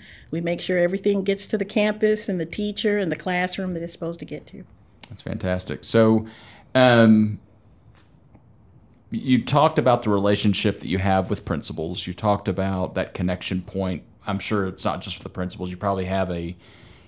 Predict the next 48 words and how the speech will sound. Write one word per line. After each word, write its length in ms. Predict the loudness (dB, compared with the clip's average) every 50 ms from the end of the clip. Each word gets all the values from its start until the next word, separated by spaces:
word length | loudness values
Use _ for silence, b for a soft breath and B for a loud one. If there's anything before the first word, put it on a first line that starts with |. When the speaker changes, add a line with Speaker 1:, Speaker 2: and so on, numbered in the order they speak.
| b b -6
Speaker 2:
a 120 | -4 -2
single 500 | 0 0 2 4 6 6 6 6 4 2
person 380 | 2 2 2 2 2 2 0 0
or 80 | 0
a 40 | -2
couple 240 | 0 0 -2 -2 -2
people 260 | -4 -4 -4 -2 0 0
on 120 | 0 0
every 180 | 0 -2 -4 -4
campus 400 | -4 -4 -4 -4 -4 -4 -4 -4
that 100 | -4 -4
are 60 | -4
your 160 | -4 -4 -4
go-to 400 | -4 -2 -2 -4 -2 -4 -8 -6
people, 260 | -6 -6 -4 -2 -2 0
or 100 | 2 2
they 140 | 2 2
have 240 | 4 4 2 4 4
you 140 | 4 4 4
on 160 | 2 2 0
speed 260 | -2 -4 -4 -6 -4
dial, 320 | -4 -4 -4 -4 -4 -6 -6 -6
one 140 | -6 -6 -6
of 40 | -6
the 60 | -6
two. 300 | -6 -6 -6 -6 -6 -8 B B B B B B B B B B B B B 2
Um, 520 | 6 6 8 8 6 6 4 4 2 0 -4 -10 -18 _ -20 -20 _ _ -20 -20 _ -14 -6 0
but 200 | 4 4 6 6
if 120 | 6 6
there 200 | 6 6 6 6
was 800 | 8 8 8 8 10 10 8 8 8 6 4 2 0 -2 -4 -4 -6 0
just 320 | 2 4 4 4 2 0
an 100 | -2 0
av-, 320 | 0 2 2 0 0 0 0
you 60 | 0
know, 120 | 0 0
just 380 | 0 -2 -4 -6 -8 -10 _ 0
take 160 | 0 2 2
a 60 | 2
teacher 500 | 0 2 2 2 2 2 2 2 4 4
on 140 | 4 2 2
a 40 | -2
campus 460 | -4 -6 -6 -6 -6 -6 -6 -6 -4
that 160 | -4 -4 -4
would 140 | -2 -2 0
have 180 | 0 0 0 0
no 320 | 2 4 4 6 6 6
idea 680 | 6 6 4 2 0 -2 -2 -2 -4 -4 -6 -8 -8 -10